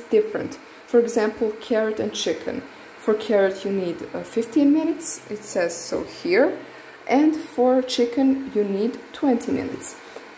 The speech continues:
Uh, you have two options. Uh, for carrot, um, so you can, for example, uh,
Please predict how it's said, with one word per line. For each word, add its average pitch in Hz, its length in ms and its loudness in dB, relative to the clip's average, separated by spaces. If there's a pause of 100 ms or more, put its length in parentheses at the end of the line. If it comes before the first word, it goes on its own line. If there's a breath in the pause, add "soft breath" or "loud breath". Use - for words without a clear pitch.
Uh, 208 400 2 (420)
you 247 100 2
have 240 260 2
two 262 180 4
options. 175 640 -2 (460 loud breath)
Uh, 196 120 0
for 214 260 2
carrot, 214 680 2 (400)
um, 208 560 0 (100)
so 196 640 0 (240)
you 220 100 -2 (140)
can, 202 340 0 (1200)
for 226 100 8
example, 202 640 2 (380)
uh, 196 160 2